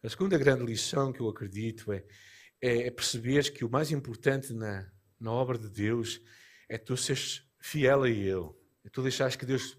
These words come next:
trate o teu caráter, mude a tua vida. Perceberes que o relacionamento com Jesus é a coisa mais importante. <laughs> Gente, todos nós estamos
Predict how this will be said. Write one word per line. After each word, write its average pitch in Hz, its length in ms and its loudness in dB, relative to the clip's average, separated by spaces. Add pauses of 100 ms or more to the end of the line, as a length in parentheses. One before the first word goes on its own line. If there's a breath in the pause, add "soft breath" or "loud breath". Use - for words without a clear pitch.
(240)
trate 139 340 2
o - 40 -8
teu 131 120 -2
caráter, 101 600 -2
mude 135 300 -6
a - 20 -20
tua 127 180 -6
vida. 87 500 -12 (1000 soft breath)
Perceberes 165 320 2
que 170 100 -4
o 165 40 0
relacionamento 165 600 2
com 156 160 2
Jesus 135 640 -4
é 151 80 -2
a 147 40 -6
coisa 151 260 0
mais 165 240 0
importante. - 840 -6
<laughs> - 880 -16
Gente, 135 680 0 (480 loud breath)
todos 156 260 -6
nós 135 240 -6
estamos 120 420 -12